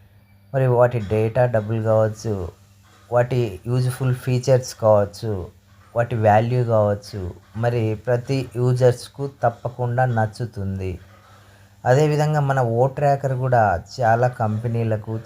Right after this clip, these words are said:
చాలా ఆఫీసులకు, ఆ, యూజ్ఫుల్ అవ్వనుంది. ఇంకా ఓ మెయిల్ ఖచ్చితంగా ప్రతి ఒక్కరూ వాడుతారు,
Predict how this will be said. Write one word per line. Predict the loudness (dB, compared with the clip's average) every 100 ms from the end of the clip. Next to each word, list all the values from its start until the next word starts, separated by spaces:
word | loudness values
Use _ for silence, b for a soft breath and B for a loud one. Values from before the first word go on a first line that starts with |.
| -2
చాలా | 0 2 2 2
ఆఫీసులకు, | 2 2 -8 -8 -8 -8 -8 -10 -10 b b b b b b -4
ఆ, | -2 -2 -6 _ -14 -4
యూజ్ఫుల్ | -2 0 -2 -2 2
అవ్వనుంది. | 2 4 2 2 0 -2 -4 -6 -12 _ _ -20 _ -8
ఇంకా | -2 2
ఓ | 4 4 4
మెయిల్ | 2 0 0 0 0 0 -2 -6 _ _ _ -4
ఖచ్చితంగా | -4 -2 -2 0 0
ప్రతి | 2 0 0 -2 0
ఒక్కరూ | 0 0 -2 0 0 0
వాడుతారు, | 4 6 6 0 0 0 0 -4